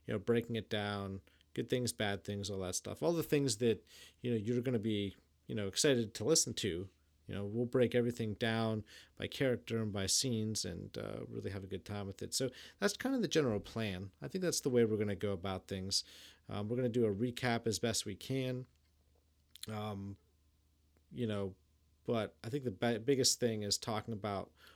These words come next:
our thoughts when it comes to the pilot, our opinions, uh, where we think the show is gonna go, uh, from that point on to the next episode, what we, do we see coming, uh, what we think, uh, we see coming.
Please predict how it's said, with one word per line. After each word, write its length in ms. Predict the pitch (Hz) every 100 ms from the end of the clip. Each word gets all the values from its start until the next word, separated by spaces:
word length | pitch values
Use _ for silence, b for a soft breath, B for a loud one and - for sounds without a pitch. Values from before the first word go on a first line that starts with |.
| -
our 100 | -
thoughts 600 | 101 - 110 107 - - - - - -
when 100 | 104
it 80 | -
comes 320 | 117 107 -
to 600 | - - 123 131 147 151 _ -
the 80 |
pilot, 520 | - - 127 135 151 110
our 80 | 101
opinions, 680 | - 127 131 139 143 135 - b b b 101
uh, 120 | 98
where 140 | 110
we 120 | 104 104
think 280 | - 117
the 80 | 107
show 160 | - 113
is 140 | 107
gonna 160 | 104 101
go, 480 | - 107 104 107 107 - - _ -
uh, 180 | - -
from 200 | - 113
that 180 | 107 -
point 220 | 107 -
on 300 | - 127 123
to 180 | 117 117
the 120 | 98
next 260 | 113 120 -
episode, 580 | 120 117 - 127 120 110
what 120 | 104
we, 200 | 104 98 -
do 100 | 110
we 80 | 104
see 200 | - 110
coming, 500 | - 151 143 139 135 b b b b _
uh, 140 | 107 104
what 180 | 104 101
we 60 |
think, 300 | - 170 151 - - -
uh, 220 | 107 104 104
we 60 |
see 200 | 104 120
coming. 420 | 120 117 113 113